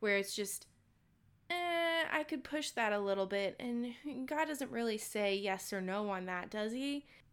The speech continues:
Your conscience tells you, your conscience speaks to you. So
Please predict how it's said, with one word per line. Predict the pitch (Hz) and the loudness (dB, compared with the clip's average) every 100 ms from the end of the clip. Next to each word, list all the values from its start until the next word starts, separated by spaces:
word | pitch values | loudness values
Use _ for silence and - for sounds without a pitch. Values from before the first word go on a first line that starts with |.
| _ - | _ -2
Your | 226 | -2
conscience | 226 262 247 240 214 196 | 0 2 2 2 -4 -6
tells | - 175 170 | -2 -2 -2
you, | 175 | -2
your | 185 | -4
conscience | - 233 226 208 185 | -2 -2 0 -4 -6
speaks | - 190 - | -6 -6 -6
to | - | -6
you. | 175 | -6
So | - 202 185 | -4 -2 -2